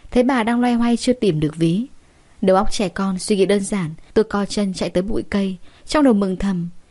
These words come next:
nếu tìm được ví tiền, lập tức sẽ lập công với mẹ. Mẹ sẽ khen mình đây. Tôi chạy ù tới bụi cây, tâm trạng hí hửng dập tắt hoàn toàn. Cái ví này không phải ví mẹ tôi, nó trông giống ví của ba tôi hơn. Buồn thật đấy.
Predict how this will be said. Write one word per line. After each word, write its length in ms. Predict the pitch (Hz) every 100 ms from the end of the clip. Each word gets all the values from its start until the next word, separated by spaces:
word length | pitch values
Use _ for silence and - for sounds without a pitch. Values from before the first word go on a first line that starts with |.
| - -
nếu 120 | 190
tìm 220 | 220 208
được 160 | 196 180
ví 120 | 196
tiền, 380 | 202 233 214 180 -
lập 180 | 226 220
tức 160 | 320 320 294 285
sẽ 140 | 254
lập 160 | 269 269
công 200 | 277 269
với 100 | 247
mẹ. 360 | 269 262 214 214 - _ _ _ -
Mẹ 260 | - - 165
sẽ 180 | - 196
khen 300 | 247 240 233
mình 180 | 214
đây. 300 | 214 233 240 180 _ _ _ _ _ _ _ -
Tôi 120 | 180
chạy 140 | 190 -
ù 180 | 185
tới 140 | 175 180
bụi 180 | 220 196
cây, 300 | - 208 190 - - -
tâm 160 | 262
trạng 220 | 254 262 196
hí 160 | 208
hửng 320 | 240 277 175 165
dập 300 | 175 190 190
tắt 160 | 285 277
hoàn 260 | 233 175
toàn. 320 | 170 170 151 147 - - _ - -
Cái 100 | 180
ví 160 | 185
này 280 | 214 220 180
không 180 | - 254
phải 120 | 196
ví 160 | 175 196
mẹ 220 | 262 208 -
tôi, 320 | 226 233 208 -
nó 120 | 226
trông 200 | 277 262
giống 200 | 233 220
ví 120 | 233
của 120 | 226
ba 240 | 214 254 247
tôi 160 | 254
hơn. 280 | 240 254 240 - _ -
Buồn 180 | 196 175
thật 160 | 185 -
đấy. 260 | 233 285